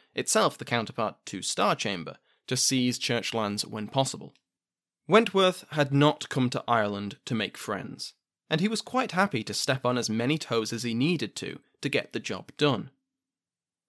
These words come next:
This included Richard Boyle, first Earl of Cork, who complained bitterly of the amount he now had to pay in taxes following Parliament, after several years of avoiding it entirely.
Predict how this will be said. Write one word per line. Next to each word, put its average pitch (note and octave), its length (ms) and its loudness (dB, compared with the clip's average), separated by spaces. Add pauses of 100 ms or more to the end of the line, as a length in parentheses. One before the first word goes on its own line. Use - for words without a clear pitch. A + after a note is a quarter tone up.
(140)
This D3+ 160 2
included D3+ 460 4 (260)
Richard C#3 420 0
Boyle, D#3+ 340 4
first A2 380 -4
Earl G2 160 -2
of - 140 -12
Cork, D3 400 0 (560)
who F3+ 100 0
complained D#3 500 4
bitterly D#3+ 460 4 (160)
of A2+ 120 -10
the B2+ 100 2
amount C#3+ 380 6
he C3+ 140 2
now C3 380 6
had C3 360 2
to A2 100 -4
pay C#3+ 260 -2
in G#2 120 -4
taxes - 560 -2
following A2 420 -4
Parliament, E3+ 520 0 (280)
after D#3 400 2
several C#3 420 4
years B2 340 4
of A#2 80 -2
avoiding A2+ 440 0
it G#2 100 -8
entirely. A2+ 600 0